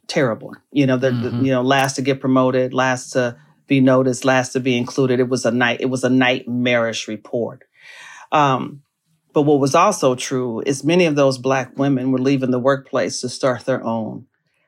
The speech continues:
Speaker 1: businesses. And Black women are starting those businesses, uh, at record rates. And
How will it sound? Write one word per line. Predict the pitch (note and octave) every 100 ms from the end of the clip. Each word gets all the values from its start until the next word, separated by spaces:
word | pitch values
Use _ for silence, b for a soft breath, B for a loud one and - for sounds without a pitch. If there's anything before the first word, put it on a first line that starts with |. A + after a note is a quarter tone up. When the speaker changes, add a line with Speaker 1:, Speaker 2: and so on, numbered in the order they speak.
| _ _ _ _ _ _ _ _
Speaker 1:
businesses. | C3+ B2 A2 - G2+ - - - _ _ - _ -
And | C#3 C3+
Black | C#3 C#3 C#3
women | C3+ B2
are | B2
starting | - D3+ C#3+
those | B2 A#2
businesses, | - B2 B2 - F#2 B2 - b b b
uh, | D3 C3+ -
at | B2+
record | B2 B2+ C3 G#2+
rates. | B2+ C3+ G#2 - - _ _ _ -
And | D3 C3 B2+ B2